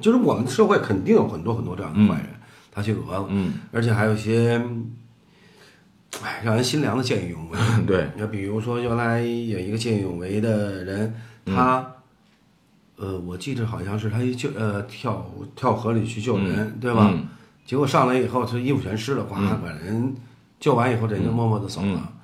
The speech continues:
Speaker 2: 嗯。
Speaker 1: 还有一个是抢包吧，
Speaker 2: 嗯。
Speaker 1: 好像是抢包，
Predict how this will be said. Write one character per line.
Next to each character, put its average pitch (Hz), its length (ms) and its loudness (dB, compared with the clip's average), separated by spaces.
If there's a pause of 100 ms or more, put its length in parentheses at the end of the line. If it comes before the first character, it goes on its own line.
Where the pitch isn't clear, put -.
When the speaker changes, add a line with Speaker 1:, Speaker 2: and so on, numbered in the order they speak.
Speaker 2:
嗯。 92 280 -2
Speaker 1:
还 117 120 2
有 131 160 4
一 110 140 0
个 110 680 0
是 98 720 -4
抢 85 320 -6
包 156 280 6
吧， 92 220 0
Speaker 2:
嗯。 92 180 -2
Speaker 1:
好 - 60 -2
像 98 100 -6
是 98 140 -8
抢 80 220 -12
包， 107 280 -4